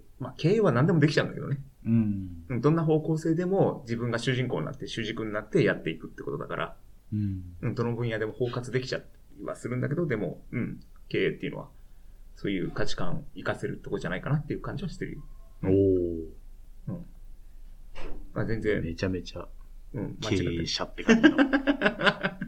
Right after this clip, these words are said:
Speaker 2: なかなか面白い話でした。
Speaker 1: <laughs>
Speaker 2: へえ。
Speaker 1: うん。
Speaker 2: 勉強になりました。
Speaker 1: うん。あれじゃん、わかんないけど、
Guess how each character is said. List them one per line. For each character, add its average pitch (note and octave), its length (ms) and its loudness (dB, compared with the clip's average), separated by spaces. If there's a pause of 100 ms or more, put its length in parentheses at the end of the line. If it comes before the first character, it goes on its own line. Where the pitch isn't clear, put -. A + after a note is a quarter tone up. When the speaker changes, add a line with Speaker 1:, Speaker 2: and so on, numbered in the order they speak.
(400)
Speaker 2:
な G2 100 0
か G#2 100 2
な G2 100 4
か F#2+ 80 0
面 F#2 180 0
白 F#2+ 180 -2
い E2 40 -2
話 - 220 -14
で - 60 -20
し - 80 -20
た。 - 60 -20 (160)
Speaker 1:
<laughs> D3+ 60 -6 (2000)
Speaker 2:
へ E2 360 -2
え。 E2 140 -12 (320)
Speaker 1:
う G#2 60 -6
ん。 F#2 220 -8
Speaker 2:
勉 F#2 140 0
強 F2 80 -2
に D#2+ 60 -4
な D2+ 60 -8
り - 60 -12
ま - 80 -16
し - 120 -16
た。 - 60 -20 (180)
Speaker 1:
う C3+ 80 -4
ん。 F#2+ 240 -6 (680)
あ A2+ 80 -2
れ G#2 100 0
じ G2+ 80 -2
ゃ F#2+ 60 -4
ん、 - 100 -12
わ A2 100 -2
か A2+ 80 -4
ん G2+ 60 -4
な E2+ 60 -4
い - 20 -6
け - 60 -6
ど、 D#2 220 -2